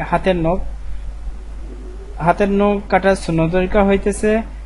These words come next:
ডান হাতের শাহাদাত আঙ্গুল হতে শুরু করে কনিষ্ঠ আঙ্গুল কাটতে হবে,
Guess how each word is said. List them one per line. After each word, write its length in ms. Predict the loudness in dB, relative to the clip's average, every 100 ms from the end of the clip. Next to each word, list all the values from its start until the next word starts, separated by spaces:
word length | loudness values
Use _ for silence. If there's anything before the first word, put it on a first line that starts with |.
| -6 2
ডান 160 | 4
হাতের 400 | 4 0 2 0
শাহাদাত 480 | 0 2 2 4 2
আঙ্গুল 420 | 2 0 2 2
হতে 460 | 2 0 2 0 0
শুরু 280 | -2 -2 0
করে 280 | 2 2 2
কনিষ্ঠ 420 | 0 0 0 0
আঙ্গুল 320 | 0 0 0
কাটতে 360 | 2 0 0 0
হবে, 200 | 2